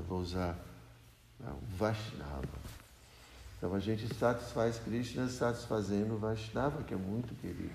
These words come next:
por Krishna. Né? Então, dessa forma, é, Krishna fica muito mais satisfeito. E aqui, é, depois que se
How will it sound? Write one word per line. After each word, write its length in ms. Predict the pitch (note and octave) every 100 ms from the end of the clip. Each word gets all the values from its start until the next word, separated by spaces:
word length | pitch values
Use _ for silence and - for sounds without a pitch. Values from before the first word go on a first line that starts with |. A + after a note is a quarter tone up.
| -
por 140 | G#2
Krishna. 440 | - D#3 E3 - - - - - - - - - - - - - - - - - - - -
Né? 200 | D#2+ F#2 G2+
Então, 160 | - E2
dessa 360 | A#2 D3 D3+
forma, 480 | - - A2 G2 F2 F2+ - - - - - - - - - - -
é, 400 | - F#2+ F2+ F2 -
Krishna 320 | A2+ A#2 A#2
fica 300 | A#2+ A2+ G#2+
muito 340 | G#2 A2+ A2
mais 300 | A2 G2 A2
satisfeito. 760 | A2 G2 - - D#3 D#3 B2+ - - - - - - - - - - - -
E 140 | A#2+
aqui, 760 | B2+ B2+ C#3+ F3 D3+ - - - - - -
é, 320 | F#2+ F2+ F2 - - - - -
depois 540 | - A#2+ A#2 C3 E3+
que 240 | - C3 G#2+
se 180 | -